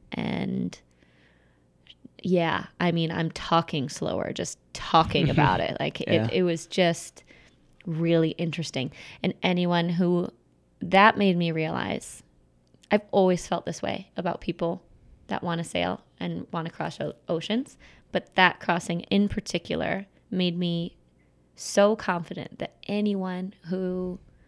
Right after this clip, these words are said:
Speaker 1: dreams to do this can do this.
Speaker 2: Mm-hmm.
Speaker 1: You know, it is such a, a mental challenge as much as it is any other kind of challenge.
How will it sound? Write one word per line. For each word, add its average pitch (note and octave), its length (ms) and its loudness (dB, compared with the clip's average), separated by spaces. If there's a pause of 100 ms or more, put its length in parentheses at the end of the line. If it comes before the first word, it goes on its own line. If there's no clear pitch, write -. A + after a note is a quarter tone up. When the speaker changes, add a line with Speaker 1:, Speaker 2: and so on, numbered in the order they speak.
(240)
Speaker 1:
dreams F3+ 380 -2
to F3 100 -4
do F3 160 -2
this G#3 420 -6 (920)
can - 180 -2
do - 100 -6
this. - 340 -14 (360)
Speaker 2:
Mm-hmm. A2+ 200 -4 (600)
Speaker 1:
You G3 120 2
know, E3+ 140 0
it F3 160 2
is F3 140 0
such - 260 -2
a, F3 380 -2 (140)
a F3+ 60 -4
mental E3+ 360 -4
challenge - 420 -6
as - 140 -8
much F3+ 220 -10
as - 120 -12
it - 80 -12
is - 480 -10
any F3+ 300 -8
other - 280 -6
kind - 240 -12
of - 280 -14
challenge. - 520 -8